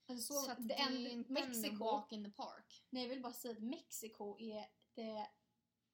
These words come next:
Speaker 1: det landet där mest, där flest människor dödas varje dag efter Syrien. Alltså,
Speaker 2: Ja.
Speaker 1: det är ganska sjukt. Och folk, turister, tänker inte på det. Vi åker till Mexiko som ingenting.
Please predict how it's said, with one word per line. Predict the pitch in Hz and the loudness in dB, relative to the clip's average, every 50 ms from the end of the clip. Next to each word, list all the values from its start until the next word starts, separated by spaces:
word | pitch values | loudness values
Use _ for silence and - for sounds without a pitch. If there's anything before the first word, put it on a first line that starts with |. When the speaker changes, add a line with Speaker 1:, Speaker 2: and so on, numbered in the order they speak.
| _ _ _ _ _ | _ _ _ _ _
Speaker 1:
det | 220 240 233 | -2 0 0
landet | 226 233 262 294 285 247 220 208 220 - | 2 4 4 4 2 2 0 -4 -6 -4
där | 220 214 | -2 0
mest, | 214 220 233 262 254 - - - - - - _ _ _ _ | 2 2 2 2 0 -2 -4 -6 -8 -8 -10 _ _ _ _
där | 247 233 | -8 -8
flest | - - 311 311 - - - - | 0 0 2 2 2 -2 -4 -2
människor | 240 254 247 233 226 226 226 - 233 220 208 208 214 214 - _ _ _ | -2 -2 0 0 -2 -4 -4 -4 -4 -2 -2 -4 -6 -8 -12 _ _ _
dödas | - 254 233 220 220 254 254 - - | -2 0 0 2 0 -2 -4 -2 -4
varje | 226 214 208 208 | -4 -4 -4 -6
dag | - - - 226 226 - | -8 -8 -8 -10 -8 -8
efter | 233 220 - - - 208 | -10 -10 -8 -10 -10 -10
Syrien. | - - 226 202 - - - - - 233 - _ _ _ _ _ _ | -8 -8 -8 -8 -8 -10 -16 -20 -20 -20 -20 _ _ _ _ _ _
Alltså, | - 240 220 220 | -2 0 2 2
Speaker 2:
Ja. | 226 214 175 - | 2 2 0 -2
Speaker 1:
det | 269 | -2
är | 262 262 247 226 | -2 -2 0 0
ganska | 220 220 208 202 - - - | -2 -2 -2 -4 -8 -10 -14
sjukt. | 214 - - - - - | -8 -6 -8 -8 -6 -8
Och | 240 214 | -10 -6
folk, | - - 262 262 262 262 - - - - | -2 2 2 2 2 0 -6 -14 -12 -4
turister, | - 240 220 330 330 - - - - - | -2 0 0 0 -2 -4 -6 -6 -8 -6
tänker | 208 247 269 247 226 196 | -2 -2 -2 -2 -4 -8
inte | 190 - | -12 -16
på | - - 202 | -16 -12 -10
det. | 208 | -6
Vi | 220 285 | -4 -4
åker | 330 - - - | -4 -4 -4 -6
till | 285 240 | -4 -4
Mexiko | 262 262 - - 254 240 240 254 226 | -4 -4 -6 -8 -8 -6 -6 -6 -6
som | - 240 233 233 | -4 -4 -4 -2
ingenting. | 233 226 220 226 - - - - 240 | -2 -4 -4 -6 -8 -10 -12 -14 -20